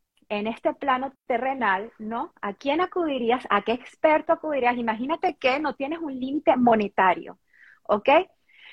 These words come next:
Y que, y que puedes acudir y puedes ir a cualquier sitio y vas a pagar con una tarjeta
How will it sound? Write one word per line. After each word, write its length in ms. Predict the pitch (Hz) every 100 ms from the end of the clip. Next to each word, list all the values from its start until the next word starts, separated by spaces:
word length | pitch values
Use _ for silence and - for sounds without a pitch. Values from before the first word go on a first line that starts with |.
| - -
Y 180 | 277 262
que, 280 | 269 - _
y 120 | 262
que 100 | 262
puedes 340 | 254 285 349 392
acudir 600 | - 240 240 294 359 -
y 160 | 247 247
puedes 260 | 269 339
ir 140 | 330 349
a 60 |
cualquier 500 | - 269 247 254 285
sitio 540 | 294 - 254 196 254 311
y 140 | 240
vas 140 | 226 233
a 40 |
pagar 540 | 339 233 214 220 262 -
con 360 | - 254 269 330
una 160 | 240 233
tarjeta 420 | 277 - 226 214